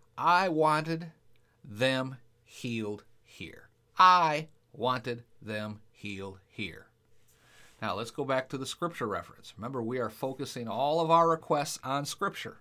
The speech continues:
right? That's the purpose of this training. Matthew six thirty-two says, "Your heavenly Father knows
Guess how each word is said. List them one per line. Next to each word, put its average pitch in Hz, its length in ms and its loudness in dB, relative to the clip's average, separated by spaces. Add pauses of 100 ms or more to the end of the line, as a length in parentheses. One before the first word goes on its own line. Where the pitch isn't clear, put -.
right? - 280 -6 (920)
That's 90 200 -10
the 82 60 -16
purpose 110 340 -6
of 117 40 -14
this 131 180 -4
training. 147 400 0 (480)
Matthew 104 320 -10
six - 380 -6
thirty-two 123 520 -2
says, 113 360 -4
"Your 151 240 0
heavenly 202 320 -6
Father 131 420 -2
knows 120 600 -2